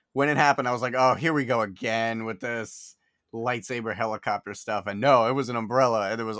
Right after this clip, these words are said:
awesome, and she was shredding people with it. It was like, oh, I was so into it. Um, also,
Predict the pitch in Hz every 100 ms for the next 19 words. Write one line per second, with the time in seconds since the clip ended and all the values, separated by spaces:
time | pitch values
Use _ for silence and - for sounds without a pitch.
0 | - 117 120 - 107 98 95 117 104 -
1 | - - 117 123 131 135 123 110 98 _
2 | _ _ 117 104 95 92 92 87 90 90
3 | - 120 120 101 92 - - 120 113 101
4 | 95 87 - _ _ _ _ _ 101 101
5 | 101 95 95 _ _ 151 - 175 185